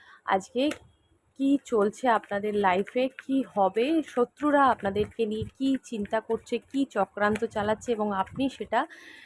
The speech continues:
আহ, ওভারকাম করে যেতে পারবেন কি না। ডিভাইন অ্যাডভাইস, ডিভাইন গাইডেন্স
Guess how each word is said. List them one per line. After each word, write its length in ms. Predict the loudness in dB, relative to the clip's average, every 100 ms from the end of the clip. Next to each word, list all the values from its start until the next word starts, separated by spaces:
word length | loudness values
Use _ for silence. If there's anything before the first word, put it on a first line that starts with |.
| -18 0
আহ, 400 | 4 6 4 4
ওভারকাম 440 | 4 4 2 -2
করে 260 | 0 0 0
যেতে 360 | -2 -4 -4
পারবেন 440 | 0 0 2 0 -2
কি 140 | -2
না। 160 | -2 0
ডিভাইন 380 | -2 0 -2
অ্যাডভাইস, 640 | 0 -2 -2 0 0 0 -4
ডিভাইন 280 | -4 -2 0
গাইডেন্স 420 | 0 0 0 -2